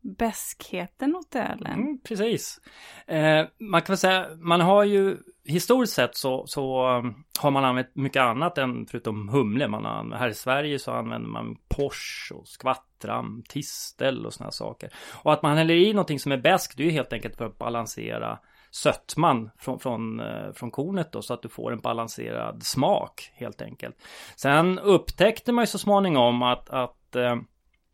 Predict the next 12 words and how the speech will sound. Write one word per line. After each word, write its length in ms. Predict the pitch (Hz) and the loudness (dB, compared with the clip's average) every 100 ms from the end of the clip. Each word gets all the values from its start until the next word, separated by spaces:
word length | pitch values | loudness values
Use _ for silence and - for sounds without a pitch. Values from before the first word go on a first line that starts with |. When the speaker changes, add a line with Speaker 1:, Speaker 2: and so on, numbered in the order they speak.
| - | -6
Speaker 2:
humlen 480 | 110 165 131 160 202 | 4 4 4 2 2
hade 220 | 185 151 | 2 0
lite 160 | 143 131 | 0 0
andra 200 | 127 175 | 2 0
egenskaper 580 | 127 120 - 117 - | 0 -2 -4 -8 -6
också. 360 | 120 - - - | -8 -8 -8 -4
Den, 360 | 135 147 151 - - 98 - | -2 -4 -6 -12 -16 -16 -10
den 180 | 143 151 | -2 0
har 180 | 147 143 | 2 0
ju 40 | |
en, 340 | 139 135 123 - | -2 -8 -10 -8
eh, 380 | 135 131 127 | -6 -6 -8